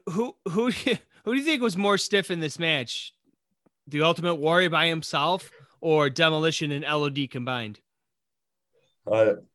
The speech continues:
Speaker 2: you know, Demolition was probably the least stiff out of everyone in that ring. Um, I don't know. I feel like Hawk and Animal could be a little more stiff when they wanted to be.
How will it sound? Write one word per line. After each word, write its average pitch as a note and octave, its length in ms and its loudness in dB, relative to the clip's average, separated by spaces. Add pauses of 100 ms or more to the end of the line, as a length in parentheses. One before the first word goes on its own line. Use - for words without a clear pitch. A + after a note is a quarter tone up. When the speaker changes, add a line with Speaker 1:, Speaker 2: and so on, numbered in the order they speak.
(640)
Speaker 2:
you A2+ 100 -2
know, A#2 100 6
Demolition A2+ 1080 2
was F#2 220 -2
probably F#2+ 480 6 (220)
the F2+ 160 2
least F#2+ 320 -2
stiff E2+ 340 0
out D#2+ 200 4
of D#2+ 80 0
everyone D#2 420 -2
in D#2 100 -10
that D2+ 240 -8
ring. D2+ 440 -6 (800)
Um, E2 540 0 (1120)
I D#3+ 180 0
don't F#2+ 280 2
know. F2 380 2
I B2+ 100 2
feel D3+ 180 4
like A2+ 240 8
Hawk G2+ 320 4
and F2+ 100 -4
Animal F2 420 -2
could F2+ 180 -12
be F2+ 100 2
a E2+ 80 2
little E2+ 220 2
more E2 180 -4
stiff E2 320 -6
when D#2 140 -12
they D#2 120 -10
wanted D#2+ 360 -6
to D#2+ 80 -10
be. D2+ 320 -6